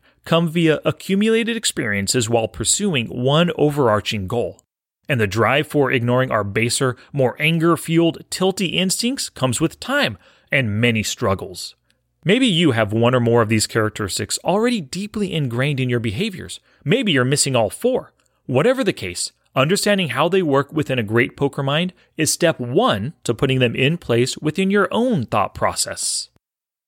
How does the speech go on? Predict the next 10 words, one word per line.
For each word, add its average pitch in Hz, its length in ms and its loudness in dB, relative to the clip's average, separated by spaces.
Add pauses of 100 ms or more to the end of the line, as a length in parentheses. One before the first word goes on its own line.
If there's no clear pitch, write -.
(480)
The 113 100 0
first 180 260 0
characteristics 170 800 0
of 156 200 -2
great 208 400 0
poker 247 280 0
minds: 90 560 -4 (200)
patient 165 500 0
and 104 240 0
persevering. 98 800 0